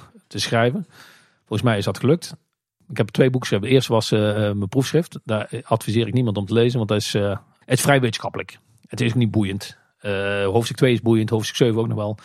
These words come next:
En de rest is, eh, taaie stof. Maar het grappige was, ik, eh, ik zat in, bij de japen in de Education Committee van Europa. Die japen is een brancheorganisatie, hè. Die doen elk jaar, eh, een, eh, een congres, een, een beurs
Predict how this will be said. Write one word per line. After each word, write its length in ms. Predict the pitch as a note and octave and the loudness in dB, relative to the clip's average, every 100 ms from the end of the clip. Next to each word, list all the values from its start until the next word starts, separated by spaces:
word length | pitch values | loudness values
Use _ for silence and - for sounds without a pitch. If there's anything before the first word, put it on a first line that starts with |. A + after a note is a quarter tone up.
| - - _ | -20 -20 _
En 80 | G#2+ | -2
de 40 | |
rest 220 | G#2 G#2 | 0 0
is, 160 | G2+ - | -2 -2
eh, 260 | G2 G2 F#2 A2+ | -2 -2 -4 0
taaie 220 | A2+ G2 | 0 0
stof. 280 | A2+ E3 - _ _ _ _ _ _ _ _ | -2 -6 -8 _ _ _ _ _ _ _ _
Maar 140 | G#2+ B2 | -2 0
het 100 | - | 4
grappige 260 | D#3 D#3 | 4 4
was, 140 | A#2+ - | 0 0
ik, 140 | A2+ | -4
eh, 160 | G#2 G2 | -4 -4
ik 160 | F#2 | -4
zat 200 | - A2 | -2 -2
in, 180 | G2+ G#2+ _ - G#2+ | -2 -6 _ -4 -4
bij 140 | A#2+ G#2 | -2 -2
de 60 | G#2 | 0
japen 320 | B2+ C3+ A2 | 0 -2 -4
in 80 | G#2 | -6
de 100 | - | -6
Education 440 | G2+ G#2 B2+ C#3 | -6 -2 -2 -2
Committee 380 | - F#2+ B2 D3 - _ | -8 -8 -8 -8 -10 _
van 140 | - F#2 | -14 -8
Europa. 400 | G2 A2 G2+ D#3 _ _ _ _ _ - | -6 -6 -6 -14 _ _ _ _ _ -12
Die 160 | G#2 | -2
japen 240 | G#2 G#2+ G2+ | 0 0 -2
is 60 | |
een 60 | F#2+ | -4
brancheorganisatie, 680 | A2 A#2 A2 A2 A2+ - A#2 | -2 0 -2 0 -2 -2 -4
hè. 80 | B2 | -4
Die 140 | G2+ | -4
doen 160 | G#2+ A2+ | -4 -2
elk 220 | G#2+ G#2 | -4 -2
jaar, 340 | A#2 G2+ F#2 | 0 0 0
eh, 280 | G2+ F#2+ F#2 | -4 -6 -6
een, 180 | F#2+ F#2 | -6 -8
eh, 360 | F2+ F#2+ F#2+ F#2 | -8 -10 -10 -10
een 100 | G2 | -6
congres, 480 | G2 F#2+ C#3 - - _ _ - | -4 -2 -4 -6 -14 _ _ -20
een, 100 | A#2 | -14
een 180 | - G2 | -8 -2
beurs 420 | G#2+ B2 B2+ - | 2 4 2 -6